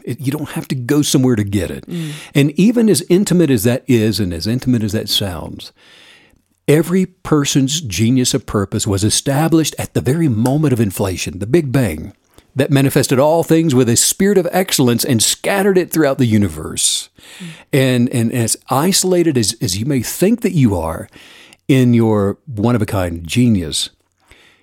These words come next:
Speaker 1: you were not left on your own. You're not isolated in it.
Speaker 2: Mm.
Speaker 1: No one is. <laughs> It, it's, it's amazing at the company that we keep, if you only knew.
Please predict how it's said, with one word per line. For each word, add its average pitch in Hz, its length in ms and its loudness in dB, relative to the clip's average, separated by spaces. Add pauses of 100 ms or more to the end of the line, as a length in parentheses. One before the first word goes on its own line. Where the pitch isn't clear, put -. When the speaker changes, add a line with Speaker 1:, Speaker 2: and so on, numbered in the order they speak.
(240)
Speaker 1:
you 160 280 4
were 120 380 2
not 139 500 0
left 143 720 0
on 113 320 0
your 107 180 -4 (140)
own. 92 520 -6 (200)
You're 120 140 0
not 190 180 -4
isolated 87 640 -6
in 90 140 -10
it. 98 160 -20 (340)
Speaker 2:
Mm. 170 220 -14 (360)
Speaker 1:
No 175 160 2
one 190 220 2
is. - 440 -6 (880)
<laughs> - 240 -8 (920)
It, 147 320 0
it's, 127 360 -2
it's 156 220 -2
amazing 117 760 2
at 110 200 -2
the - 80 -8
company 123 480 0
that 104 180 -2
we 98 160 -2
keep, - 460 -10 (420)
if - 140 -8
you 143 80 2
only 127 240 2
knew. 95 380 -2